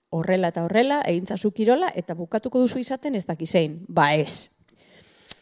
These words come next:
Ta beste gauza bada, gizena egon. Hori bai den al-, hori bai da aldakorra den ezaugarri bat,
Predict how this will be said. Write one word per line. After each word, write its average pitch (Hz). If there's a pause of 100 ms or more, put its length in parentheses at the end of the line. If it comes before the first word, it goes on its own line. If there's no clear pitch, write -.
(120)
Ta 240
beste 269
gauza 285
bada, 302
gizena 220
egon. 160 (100)
Hori 247
bai 202
den 196
al-, 175
hori 226
bai 240
da 240
aldakorra 208
den 214
ezaugarri 220
bat, 254